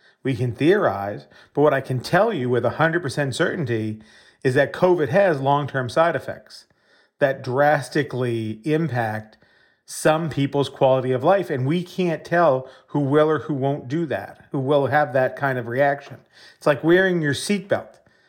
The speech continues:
You don't wait until after the crash to wear your seatbelt. We put on our seatbelt every time we get in the car, and then sometimes there's an accident, but most times there's not. But we still do that to prevent the negative outcome.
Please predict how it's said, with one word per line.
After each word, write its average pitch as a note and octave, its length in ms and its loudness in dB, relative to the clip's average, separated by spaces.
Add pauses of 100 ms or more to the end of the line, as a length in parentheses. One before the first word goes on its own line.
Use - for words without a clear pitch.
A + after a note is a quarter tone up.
(280)
You D3+ 60 -2
don't F3+ 200 2
wait E3+ 200 4
until D#3 280 2
after C#3+ 360 -2
the C#3 80 -2
crash B2+ 580 0 (520)
to - 100 -4
wear D#3 180 4
your D3+ 140 0
seatbelt. - 540 -6 (600)
We C#3 100 -4
put E3 200 2
on D#3+ 80 4
our D3+ 120 -2
seatbelt C#3+ 440 -2
every C3+ 160 0
time C3+ 200 0
we C3+ 60 0
get C3 80 0
in B2 100 -2
the A#2 60 -6
car, F#3 540 0 (800)
and C#3+ 160 0
then C#3 160 0
sometimes D#3 520 0
there's C#3 220 2
an C3 80 0
accident, E3 580 -2
but C#3+ 160 0
most F#3+ 300 2
times D#3 320 -2
there's C#3 220 -4
not. E3 440 -2 (360)
But C#3+ 100 0
we D3 140 2
still - 340 2
do E3+ 240 -2
that B2+ 280 2
to - 60 -8
prevent B2+ 760 -2 (440)
the D3 160 2
negative C#3 440 0
outcome. C#3 500 -2